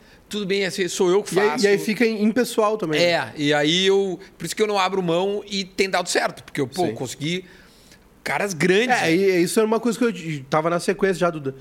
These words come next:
Speaker 2: Cara, tu tem uma capacidade incrível de, de, de, de conseguir essas entrevistas, tá ligado? Isso, isso, assim, é,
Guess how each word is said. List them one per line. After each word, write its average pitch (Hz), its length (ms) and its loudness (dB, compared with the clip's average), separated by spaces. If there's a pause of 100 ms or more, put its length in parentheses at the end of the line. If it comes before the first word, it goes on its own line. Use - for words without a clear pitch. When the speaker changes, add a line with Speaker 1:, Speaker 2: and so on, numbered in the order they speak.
(360)
Speaker 2:
Cara, 240 280 0
tu - 140 -14
tem 170 160 2
uma 226 120 2
capacidade 196 720 -2
incrível 220 960 0 (640)
de, 170 800 -2
de, 170 580 -4
de, 160 240 -4 (120)
de 147 180 -8
conseguir 165 460 -2
essas 226 220 -2
entrevistas, 220 460 0
tá 170 60 0
ligado? 120 280 -2
Isso, 202 480 0 (440)
isso, 151 240 -2
assim, 214 380 -2
é, 131 540 -2